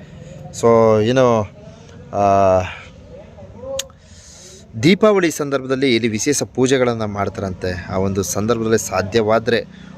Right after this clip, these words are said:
ಒಮ್ಮೆ ಭೇಟಿ ನೀಡೋ ಒಂದು ಪ್ರಯತ್ನ ಮಾಡ್ತೀನಿ.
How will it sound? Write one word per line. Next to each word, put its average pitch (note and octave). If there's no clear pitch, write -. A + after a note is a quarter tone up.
ಒಮ್ಮೆ F#2+
ಭೇಟಿ G#2
ನೀಡೋ G2+
ಒಂದು F#2+
ಪ್ರಯತ್ನ F#2
ಮಾಡ್ತೀನಿ. F2+